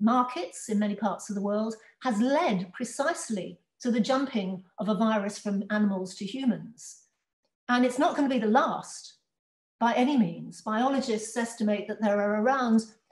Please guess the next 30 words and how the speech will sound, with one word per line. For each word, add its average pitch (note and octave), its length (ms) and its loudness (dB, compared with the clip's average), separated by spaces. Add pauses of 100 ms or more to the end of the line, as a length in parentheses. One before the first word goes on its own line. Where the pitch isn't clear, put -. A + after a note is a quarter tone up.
seven C#4 320 2
hundred C4 280 -2
thousand A3 640 -2 (260)
other B3+ 240 2
viruses G#3+ 600 0
out F3+ 240 -6
there D#3 340 -6 (480)
which A#3+ 200 0
could G#3+ 260 0
jump A3 240 2
at G#3+ 80 0
any G#3 200 2
time. F3 580 -8 (640)
So C4 360 8 (560)
the C#4+ 240 2
answer D4+ 380 4
is A3+ 80 4
not D4+ 180 4
a - 40 -2
scramble A#3+ 600 2
for G#3+ 140 -2
another G#3+ 260 2
vaccine G#3+ 480 -2
every D#3+ 220 -10
time. F#3 540 -4 (440)
The A3+ 120 6
answer C4+ 340 4
is G#3+ 160 0
to A3+ 200 0
reset C4 540 0